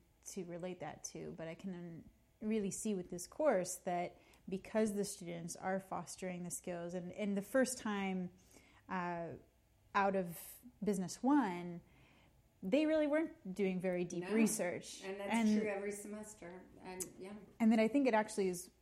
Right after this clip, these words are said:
Speaker 1: wonderful and part of the magic of this, that every time the course, every time ano-, another business happens in the course,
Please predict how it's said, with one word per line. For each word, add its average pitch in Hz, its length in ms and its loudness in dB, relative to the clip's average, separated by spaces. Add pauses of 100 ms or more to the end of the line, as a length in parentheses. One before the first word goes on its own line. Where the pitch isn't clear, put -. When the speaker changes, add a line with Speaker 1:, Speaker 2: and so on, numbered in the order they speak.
(360)
Speaker 1:
wonderful 233 640 6
and 190 120 0
part 208 180 2
of 185 40 2
the 180 60 0
magic 196 420 0
of 175 120 -8
this, 180 320 -6
that 175 280 -2 (800)
every 214 280 2
time 196 320 -2
the 180 80 -2
course, 185 680 -4
every 220 180 4
time 190 180 -2
ano-, 190 320 0
another 190 220 -2
business 196 340 -2
happens 233 380 -8
in 180 100 -8
the 175 80 -12
course, 175 460 -8